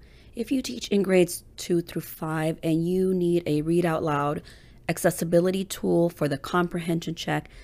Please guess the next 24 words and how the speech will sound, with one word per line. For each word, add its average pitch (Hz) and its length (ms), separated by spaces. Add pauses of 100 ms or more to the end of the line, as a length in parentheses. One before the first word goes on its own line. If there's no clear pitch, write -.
(260)
then 247 120
make 254 160
sure - 180
you 208 200
check 185 240
out 165 140
the 165 60
bulletin 156 540 (160)
to - 100
click - 260
on 147 120
that 143 180
link. 143 380 (240)
There 160 160
is 175 240
a 170 300
how-to 175 580
video 208 400
linked 175 380
in 160 80
the 165 80
bulletin 190 580 (400)
to 165 160
help 147 320